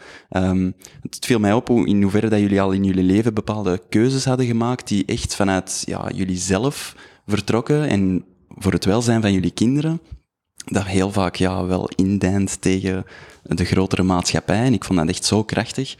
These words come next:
En ik kan mij inbeelden dat er toch wel wat luisteraars in datzelfde schuitje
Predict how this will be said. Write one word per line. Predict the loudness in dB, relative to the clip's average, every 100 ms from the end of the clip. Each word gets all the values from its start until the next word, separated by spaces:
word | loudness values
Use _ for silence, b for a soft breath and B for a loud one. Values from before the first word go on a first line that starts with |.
| B B B B -4
En |
ik | 0
kan | 2
mij | 4 4
inbeelden | 6 4 4 2 0 2 0
dat | 2
er | -2
toch | -2 -2
wel | -2 0
wat | 0
luisteraars | 0 0 -2 -2 -2 -2 -2 -2 -6 _ _ _
in | 0 2 2 0
datzelfde | 0 -2 0 2 0 0 2 2 0 b b b b b b b
schuitje | -2 0 2 2 0 0